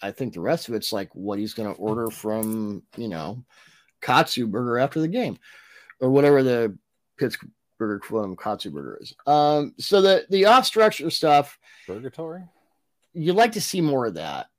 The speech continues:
Speaker 1: Um, you know, I, I'm just, I'm looking at this, and the thing is, I was looking at, uh, F O's,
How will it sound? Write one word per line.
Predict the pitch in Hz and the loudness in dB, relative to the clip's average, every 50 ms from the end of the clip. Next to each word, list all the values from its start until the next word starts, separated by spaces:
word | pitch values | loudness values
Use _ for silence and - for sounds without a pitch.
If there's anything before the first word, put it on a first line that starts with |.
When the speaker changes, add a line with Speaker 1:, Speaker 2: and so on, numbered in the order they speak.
| _ _ _ _ _ _ _ | _ _ _ _ _ _ _
Speaker 1:
Um, | 135 139 135 135 135 135 131 135 135 131 131 131 127 117 - _ _ _ _ _ - _ _ _ _ _ _ _ _ _ _ _ _ _ _ _ _ _ | -2 0 0 0 0 -2 -2 -2 -4 -4 -4 -4 -6 -8 -10 _ _ _ _ _ -20 _ _ _ _ _ _ _ _ _ _ _ _ _ _ _ _ _
you | 147 151 147 | -4 -2 0
know, | 139 131 131 131 | 2 2 2 2
I, | 95 131 135 - - | 0 -2 -4 -4 -2
I'm | 160 165 165 | -2 0 0
just, | 156 - - - | -2 -4 -2 -2
I'm | 170 175 170 | 0 0 4
looking | 170 208 220 220 262 262 226 | 4 2 2 2 2 0 2
at | 196 156 | 0 0
this, | 180 175 - - - - - - - - - - - _ _ _ _ - - - _ _ _ _ _ _ | -2 -4 -4 -6 -10 -16 -20 -20 -20 -20 -20 -20 -20 _ _ _ _ -14 -14 -14 _ _ _ _ _ _
and | 202 202 208 | 0 2 2
the | 220 214 | 2 2
thing | - 294 330 339 320 | 2 0 2 2 4
is, | 302 277 233 190 156 | 4 4 4 4 4
I | 185 180 | 2 2
was | 180 170 143 160 | 2 0 2 0
looking | 208 214 214 - 214 202 190 175 - - | 0 0 0 0 0 0 0 -2 -4 -4
at, | 131 160 160 156 156 135 - - - - | -4 -2 0 0 0 -2 -4 -8 -6 -2
uh, | 151 139 135 131 131 - | 0 0 2 0 0 0
F | - 156 160 - - | 0 -2 -2 -2 0
O's, | 160 156 147 143 113 - - - - - | 0 0 0 0 0 -2 -4 -4 -6 -10